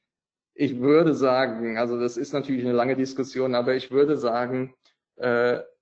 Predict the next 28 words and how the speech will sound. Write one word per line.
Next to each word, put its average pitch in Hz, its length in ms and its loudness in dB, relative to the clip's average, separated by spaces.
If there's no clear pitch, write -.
wenn 135 240 2
man 139 180 2
eine 135 80 -2
personalisierte 135 880 2
E-Mail 139 380 0
rausschickt, - 1160 -2
ähm, 123 760 -4
dann, 123 480 0
dann 120 200 0
erhöht 131 360 0
das 123 160 0
schon 127 200 0
die 120 120 -4
Antwortquote. 123 840 -6
Also 123 160 -4
es 120 120 -8
macht 120 280 -6
durchaus 120 320 -6
Sinn. 123 360 -6
Ähm, 120 460 0
da, 117 240 2
da 120 220 2
wissen 135 220 -2
die 120 100 -4
Kunden 135 260 -4
natürlich 120 400 -4
auch. 107 220 -8
Und 127 300 -10